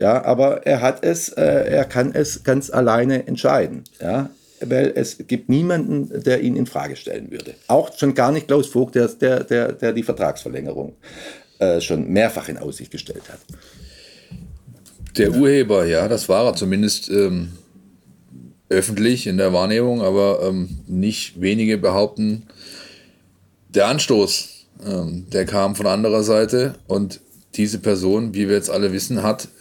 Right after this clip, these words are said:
Speaker 2: bei uns im Interview mit den Kollegen aus der Wirtschaftsredaktion vor ein paar Wochen tatsächlich ja ordentlich, ähm, ja, äh, ordentliche Bretter gebohrt sozusagen und hat, äh, angekündigt, dass er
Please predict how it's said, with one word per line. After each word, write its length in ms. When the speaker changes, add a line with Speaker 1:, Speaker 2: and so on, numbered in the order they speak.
Speaker 2:
bei 100
uns 300
im 120
Interview 560
mit 200
den 100
Kollegen 320
aus 120
der 100
Wirtschaftsredaktion 640
vor 160
ein 80
paar 180
Wochen 220
tatsächlich 400
ja 100
ordentlich, 540
ähm, 360
ja, 340
äh, 80
ordentliche 520
Bretter 300
gebohrt 400
sozusagen 580
und 200
hat, 200
äh, 380
angekündigt, 720
dass 180
er 300